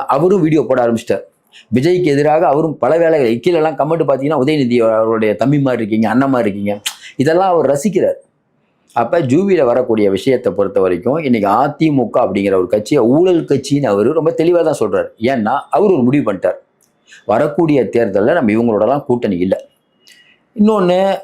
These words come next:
ப-, அ தி மு கவை ஏன் விஜய் இதுக்கு முன்னாடி எதுக்கலன்னு நிறைய பேர் கேக்குறாங்க. நம்ம என்ன கேக்குறோம், அவர் ஏற்கனவே டி வி கே, டி எம் கே போட்டின்னு தானே சொன்னாரு,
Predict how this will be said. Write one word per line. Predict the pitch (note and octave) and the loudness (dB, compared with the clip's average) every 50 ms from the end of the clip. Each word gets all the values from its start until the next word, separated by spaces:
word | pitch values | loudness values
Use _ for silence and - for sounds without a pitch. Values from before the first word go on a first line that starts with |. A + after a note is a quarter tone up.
| - _ | -6 _
ப-, | - A#2+ A#2 A2+ A#2 A2+ A2 G2+ | 0 2 2 2 2 2 2 2
அ | A2 B2 C#3 D3 D3 | 2 2 0 0 0
தி | E3 D#3 | 0 0
மு | D3 C3+ A#2+ | 0 0 0
கவை | A2 B2 B2 C3+ C3+ A#2 | 0 2 2 2 2 2
ஏன் | B2 C3+ C3+ | 2 0 0
விஜய் | A2 A2 G#2+ C3 D3 C#3 A#2+ | 0 0 0 2 0 0 0
இதுக்கு | A#2 B2 C3 - C3+ | 0 -2 -2 0 0
முன்னாடி | B2+ C3 C#3 C3+ C3+ | 0 2 2 2 2
எதுக்கலன்னு | A2+ G#2+ A2 B2+ B2 A#2+ A#2 A#2 A2 G#2 | 2 0 0 0 0 -2 -2 -2 0 0
நிறைய | G#2 G#2+ G#2+ | 0 0 0
பேர் | G#2+ F#2+ G#2+ | 0 -2 -2
கேக்குறாங்க. | G#2 F#2+ F#2+ F#2+ G#2 A2 B2+ | -2 0 0 0 -2 -2 -2
நம்ம | C#3+ D3 D#3+ E3+ | -2 0 0 0
என்ன | E3+ E3+ D#3+ | 0 0 0
கேக்குறோம், | C#3+ C#3 C3 C#3 D3+ C#3+ | 0 0 0 2 2 2
அவர் | C3 B2 B2+ | 2 2 2
ஏற்கனவே | C3 C3+ C3 C#3 D3 D3+ D3+ | 0 0 0 0 -2 -2 -2
டி | C3+ D3 D3+ | 0 -2 0
வி | D3 D3 B2+ | 0 0 -2
கே, | C3+ C#3 | -2 -2
டி | B2+ A#2+ C3 | 0 0 2
எம் | C#3+ C3+ B2 | 2 0 0
கே | A#2 B2+ | 0 -2
போட்டின்னு | A#2 A2 B2 B2 B2+ B2 B2+ B2+ | -2 0 -2 -2 0 0 -2 -2
தானே | B2+ A#2+ | -2 -2
சொன்னாரு, | - A#2 A2+ A2 G#2+ | -2 -2 -2 -2 -2